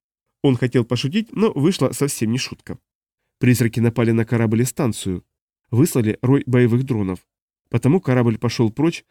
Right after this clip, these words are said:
отстрелил канат, и тот хлестнул по нам. Я видела, как он несется к нам, пыталась высвободить нас. «Не твоя вина», сказал Лок. «Надо оставаться спокойными и собранными.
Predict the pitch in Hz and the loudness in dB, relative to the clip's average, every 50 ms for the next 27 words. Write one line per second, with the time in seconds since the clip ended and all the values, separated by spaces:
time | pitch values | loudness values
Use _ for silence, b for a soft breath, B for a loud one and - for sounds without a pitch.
0 | _ _ _ - 123 - - 135 127 127 123 117 - 117 113 143 160 165 - _ | _ _ _ -4 -4 -2 0 2 2 4 2 2 0 0 0 0 0 -2 -6 _
1 | _ _ _ _ - 127 120 220 208 - - 131 123 - - - 170 160 - 117 | _ _ _ _ -4 0 0 0 0 0 0 0 0 2 0 0 -2 0 0 -2
2 | 98 90 85 82 85 - _ _ _ _ _ _ - 117 120 120 135 185 160 139 | -2 -2 -4 -6 -8 -12 _ _ _ _ _ _ 2 4 4 4 4 4 2 2
3 | 117 107 131 113 - 127 113 113 117 113 - 196 - - 120 - - 107 95 90 | 2 2 0 -2 0 0 0 0 0 0 0 -2 -2 -2 -4 -4 -4 -4 -4 -4
4 | - _ _ _ _ - 127 120 131 120 123 117 - - 143 127 131 123 - 120 | -6 _ _ _ _ -4 -2 2 2 2 2 2 0 -2 -2 -2 0 0 0 0
5 | 117 127 135 - - 139 104 87 - - - _ _ _ _ _ _ _ _ _ | 0 0 0 -2 -2 -4 -6 -6 -6 -10 -14 _ _ _ _ _ _ _ _ _
6 | - 220 254 233 - 240 233 226 220 156 120 101 98 87 - - _ _ - - | -2 -2 -2 0 0 0 2 2 2 2 0 0 -2 -4 -6 -10 _ _ -4 0
7 | 127 117 120 113 107 101 - - _ _ _ _ _ _ _ _ _ _ 123 120 | 2 2 2 2 2 0 -4 -6 _ _ _ _ _ _ _ _ _ _ 2 2
8 | 120 104 120 - - 123 117 - 123 113 120 113 - 117 - - 117 - - 143 | 2 2 0 -2 -2 -4 -4 -2 -2 -2 -2 -2 -2 -6 -6 -6 -8 -4 -2 0
9 | 165 170 175 175 175 - 165 - - - 98 - 101 92 90 90 90 - | 0 2 2 0 -2 -4 -6 -6 -6 -6 -6 -4 -4 -6 -4 -6 -6 -8